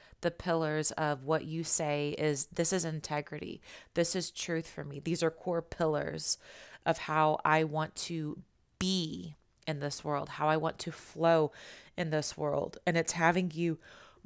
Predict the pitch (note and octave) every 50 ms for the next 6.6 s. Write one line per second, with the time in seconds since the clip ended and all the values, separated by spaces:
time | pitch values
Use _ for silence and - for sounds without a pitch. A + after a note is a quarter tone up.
0 | E3 D3+ - F#3 F3 E3 D#3 - D3+ D3+ D#3 D#3 - - - - - - - -
1 | _ _ _ _ - - E3 D#3+ D3 D3 F3 F3 E3+ E3 - - - E3+ D#3 D#3
2 | - - - - E3 D3 C#3+ - - C#3 C3 D3+ D#3 E3 E3 D#3 - - - -
3 | - - - - - E3 D3 C3+ C3 C3+ D3 D3+ D#3 D#3 C#3+ - - - - -
4 | D3 D3 C3+ D3+ D#3 D#3 D3+ D3 D3+ D3 D3+ F3+ - - - - D#3 C#3 C#3+ D3+
5 | - - - F3 - _ _ _ - - - - - - - _ - F3+ E3+ D#3+
6 | D#3+ D#3 C#3+ D#3+ E3 E3 - F3 D#3+ D#3 D3+